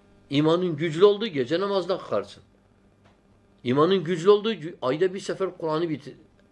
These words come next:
he-, hetmedersin, okursun. Biraz daha güçlü oldu, ayda üç sefer.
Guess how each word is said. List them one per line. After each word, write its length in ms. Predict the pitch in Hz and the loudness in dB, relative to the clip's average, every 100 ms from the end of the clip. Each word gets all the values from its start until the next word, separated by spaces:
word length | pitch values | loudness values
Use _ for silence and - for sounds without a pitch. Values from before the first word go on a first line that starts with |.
| _ | _
he-, 200 | - - - _ | -16 -16 -16 _
hetmedersin, 720 | - 156 139 110 92 85 - _ - | -8 -8 -4 -4 -6 -10 -18 _ -6
okursun. 500 | 127 147 127 90 90 _ _ _ _ _ _ _ _ 160 | -4 -4 -8 -12 -20 _ _ _ _ _ _ _ _ 4
Biraz 300 | 220 214 208 | 6 8 6
daha 160 | 214 | 2
güçlü 340 | 214 220 185 240 | 2 -2 -2 0
oldu, 380 | 233 240 254 - _ _ _ _ _ _ _ _ _ | 0 0 -2 -4 _ _ _ _ _ _ _ _ _
ayda 260 | 110 120 135 | -2 0 0
üç 280 | 160 160 - | -6 -8 -8
sefer. 420 | 113 - 85 | -10 -10 -18